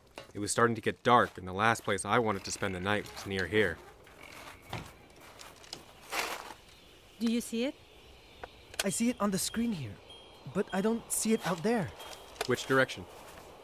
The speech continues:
Speaker 3: That way. Along the rooftops in front of us.
Speaker 2: There! I see it at the end there. On the last rooftop in this row.
Speaker 3: I,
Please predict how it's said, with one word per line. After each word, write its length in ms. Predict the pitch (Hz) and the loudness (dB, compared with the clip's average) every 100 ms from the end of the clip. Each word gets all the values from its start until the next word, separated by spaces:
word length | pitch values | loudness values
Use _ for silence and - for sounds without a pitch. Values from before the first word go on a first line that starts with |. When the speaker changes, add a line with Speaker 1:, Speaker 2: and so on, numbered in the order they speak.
| - - 151 | -20 -14 2
Speaker 3:
That 240 | 262 285 | 2 4
way. 200 | 160 117 87 - - - - - - - - | -2 -4 -6 -14 -18 -18 -18 -18 -16 -4 2
Along 220 | 196 247 | 4 6
the 100 | 214 | 4
rooftops 640 | 190 247 220 208 - - - 180 | 2 2 4 2 2 -4 -4 -4
in 100 | 170 | 0
front 260 | 247 233 | 2 2
of 80 | 202 | 2
us. 380 | 190 107 - - - - - - - - - - - - - - - - - - - - - - - - - - - - 208 | 0 -2 -10 -14 -20 -20 -20 -18 -16 -16 -18 -20 -18 -14 -12 -12 -14 -18 -16 -16 -16 -20 -20 -20 -20 -18 -20 -18 -18 -18 -10
Speaker 2:
There! 360 | 233 330 415 240 - - - | 0 4 4 2 -2 -12 -4
I 100 | 294 | -2
see 200 | - 370 | 0 0
it 80 | 294 | 0
at 60 | |
the 120 | 262 294 | -2 2
end 240 | 311 262 | 2 2
there. 300 | 285 262 185 - - - - - - | 0 0 -4 -10 -18 -18 -16 -14 0
On 100 | 254 | 2
the 80 | 269 | 4
last 200 | 311 339 | 2 0
rooftop 280 | 302 294 240 | -2 -2 0
in 120 | 226 | 0
this 180 | 233 - | -2 -4
row. 140 | 190 170 - - - - - - - | -8 -8 -12 -16 -16 -20 -20 -18 -14
Speaker 3:
I, 200 | - | -10